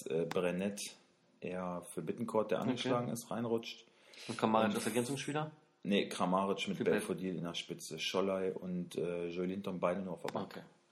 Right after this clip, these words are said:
Speaker 2: Mhm.
Speaker 1: Und dann, wenn das so kommt, dann wird Nürnberg wieder
Speaker 2: Null zu fünf, sage ich. Nein, sag ich
Speaker 1: Nee,
Speaker 2: nicht wirklich.
Speaker 1: nee, Martinia spielt ja. Null
Speaker 2: Ach
Speaker 1: zu
Speaker 2: so.
Speaker 1: acht, null zu acht. <laughs>
Speaker 2: Nee, ich tippe, ich tippe auf ein Null zu zwei.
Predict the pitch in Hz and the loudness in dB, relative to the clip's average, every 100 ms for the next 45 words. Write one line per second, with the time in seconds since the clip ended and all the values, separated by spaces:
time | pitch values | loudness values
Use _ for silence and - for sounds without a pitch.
0 | - 107 139 160 - _ - - - _ | -14 -10 -10 -12 -18 _ -20 -20 -20 _
1 | _ - _ _ _ _ - - - - | _ -20 _ _ _ _ -20 -20 -20 -10
2 | - 98 101 107 110 101 127 190 185 175 | -4 2 4 4 2 4 6 6 6 6
3 | - 175 170 131 127 131 131 131 123 123 | 6 6 6 4 2 2 4 4 4 6
4 | 117 113 - - - 165 190 196 185 156 | 6 6 0 -6 2 8 8 8 6 8
5 | 170 180 185 147 139 143 143 95 98 101 | 8 8 6 8 8 6 2 2 4 6
6 | 110 117 131 101 107 147 185 170 127 160 | 8 8 8 6 6 8 8 6 4 6
7 | 175 160 - 101 92 87 101 117 127 120 | 6 4 2 0 4 4 4 4 6 6
8 | - - 101 113 - 98 110 - - 135 | 4 -2 0 2 4 4 4 0 -2 2
9 | 135 - 135 - - 120 143 139 170 170 | 4 4 2 0 4 8 8 8 6 4
10 | - - 143 123 120 123 - - 78 90 | 0 2 2 4 2 2 -4 -6 -4 -4